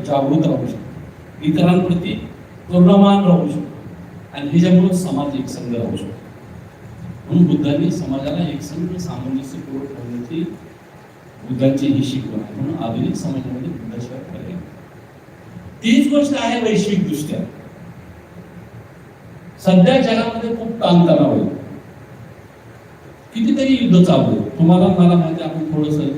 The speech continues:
आपलं आप-, काय सौभाग्यच आहे की आपण भारतात आहोत. आता एवढी शांती वगैरे आहे, आपण म्हणतो असं एवढी नाहीये. जेवढी शांती आहे,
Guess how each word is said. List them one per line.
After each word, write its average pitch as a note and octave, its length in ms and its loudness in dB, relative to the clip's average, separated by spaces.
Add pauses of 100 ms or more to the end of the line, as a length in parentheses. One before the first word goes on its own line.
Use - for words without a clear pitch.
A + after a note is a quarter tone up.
(1000)
आपलं - 280 -8 (460)
आप-, A2 1080 -8
काय E3+ 160 -4
सौभाग्यच D#3 580 4
आहे C3+ 160 0
की C3+ 100 -4
आपण - 360 -4
भारतात A2+ 300 -4
आहोत. E3+ 240 -8 (1160)
आता - 160 -8
एवढी F#3+ 260 4
शांती E3+ 520 6
वगैरे E3 240 4
आहे, D3+ 400 0
आपण D3 320 -2
म्हणतो C#3 320 4
असं D#3 280 2
एवढी C#3+ 340 2
नाहीये. C#3+ 420 2 (520)
जेवढी C3+ 280 8
शांती E3+ 340 2
आहे, G#2 280 -6